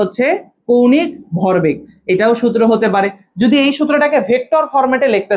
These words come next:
চাও, এই সূত্রকে যদি ভেক্টর ফরম্যাটে লিখতে চাও, M equals to E divided by two pi M into L। সামনে একটা মাইনাস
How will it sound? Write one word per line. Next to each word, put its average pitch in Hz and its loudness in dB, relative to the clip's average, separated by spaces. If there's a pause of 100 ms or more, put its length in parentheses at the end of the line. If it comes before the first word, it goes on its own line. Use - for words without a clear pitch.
চাও, 165 2 (240)
এই 247 2
সূত্রকে 262 0
যদি 277 2 (120)
ভেক্টর 247 -2
ফরম্যাটে 226 2
লিখতে 185 -2
চাও, 202 0 (560)
M - 0
equals 202 -2
to 269 2 (220)
E 294 4 (140)
divided 262 0
by 254 2 (160)
two 285 4 (160)
pi 233 0 (300)
M - -4 (200)
into 185 2 (320)
L। - -2 (720)
সামনে 185 0
একটা 262 -2 (500)
মাইনাস 208 0